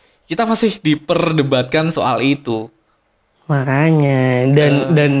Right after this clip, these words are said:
Speaker 2: cuman sekilas aja, Cuk,
Speaker 1: Hmm.
Speaker 2: kemarin.
Speaker 1: Makanya kita
Speaker 2: Belum ada lebih jelasnya lagi.
Speaker 1: Ini aku,
Speaker 2: Tahu-tahu
Speaker 1: aku browsing dulu
Speaker 2: punya
Speaker 1: ya, browsing.
Speaker 2: Hosoku, habis itu tepar,
Speaker 1: Oh,
Speaker 2: anjing, anjing.
Speaker 1: aku lihat, aku, <laughs> aku lihat dulu dari, em,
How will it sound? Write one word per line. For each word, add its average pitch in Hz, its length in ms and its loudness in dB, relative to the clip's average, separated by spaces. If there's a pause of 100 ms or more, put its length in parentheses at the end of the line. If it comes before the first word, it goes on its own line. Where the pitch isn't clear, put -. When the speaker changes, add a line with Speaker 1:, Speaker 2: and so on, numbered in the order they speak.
Speaker 2:
cuman 147 260 2
sekilas 147 420 0
aja, 160 280 0
Cuk, 156 220 -2
Speaker 1:
Hmm. - 60 -2
Speaker 2:
kemarin. 151 560 0 (320)
Speaker 1:
Makanya 196 280 -6
kita 214 180 -4
Speaker 2:
Belum 151 200 4
ada 143 220 2
lebih 143 340 2
jelasnya 143 380 0
lagi. 160 480 2
Speaker 1:
Ini 202 100 0
aku, 147 140 0
Speaker 2:
Tahu-tahu 226 240 2 (260)
Speaker 1:
aku - 140 -16
browsing 160 360 -2
dulu 156 100 2
Speaker 2:
punya 165 140 4
Speaker 1:
ya, 135 60 2
browsing. 170 220 2 (100)
Speaker 2:
Hosoku, 160 160 0
habis 165 220 0
itu 214 120 -2
tepar, 175 440 0
Speaker 1:
Oh, 139 80 -2 (240)
Speaker 2:
anjing, 143 260 4 (140)
anjing. 139 160 2
Speaker 1:
aku 139 120 2
lihat, 170 260 0
aku, 175 200 0 (240)
<laughs> - 220 -4
aku 165 120 -2
lihat 190 180 2
dulu 165 220 2
dari, 151 520 0
em, 135 800 -2